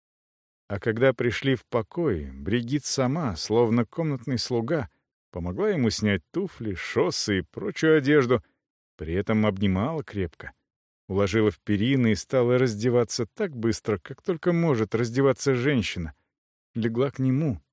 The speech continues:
прижалась своим душистым телом в новой нижней сорочке. Горячая и сильная, как всегда. Волосы медные, по подушкам ручьями.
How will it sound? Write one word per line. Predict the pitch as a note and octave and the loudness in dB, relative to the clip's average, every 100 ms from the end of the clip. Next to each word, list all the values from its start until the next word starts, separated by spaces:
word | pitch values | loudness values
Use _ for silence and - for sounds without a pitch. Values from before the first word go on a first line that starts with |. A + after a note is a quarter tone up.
| _ | _
прижалась | A2+ B2 G#2 F3 C3 - | -4 -2 0 2 0 0
своим | A#2 B2 B2 | 2 4 4
душистым | A#2 A#2+ C#3 - B2+ A#2+ | 2 -2 -4 -4 -2 -2
телом | - E3 B2+ A2 | 0 2 2 0
в | F#2 | 0
новой | G#2+ D3 B2+ A2 | 0 0 2 4
нижней | G#2+ G#2 G2 F#2 | 4 4 2 -2
сорочке. | - D#2+ C#2 - - - _ _ _ _ _ _ - | -4 -8 -10 -16 -20 -20 _ _ _ _ _ _ -4
Горячая | F#2+ F#2+ B2+ B2 - G#2+ A2 | -2 0 0 -2 -2 2 4
и | A#2 | 2
сильная, | - - E3 B2+ G2 F2+ F2 | 0 -2 0 2 2 0 -2
как | - F2+ | -4 -4
всегда. | - - F2+ E2+ D#2 - _ _ _ _ _ _ _ | -4 -8 -6 -6 -6 -8 _ _ _ _ _ _ _
Волосы | F#2+ F#2+ C#3+ A2+ G2+ - A2 | -8 -2 -2 0 -2 0 2
медные, | A2+ A2+ F#2 G#2 G2 | 4 4 4 2 0
по | F2 - | -4 -12
подушкам | - A2+ A#2+ - A#2+ A2+ | -10 -4 -4 -2 0 0
ручьями. | A2+ - A2+ A#2+ A2 E2 | 0 -2 0 2 2 -2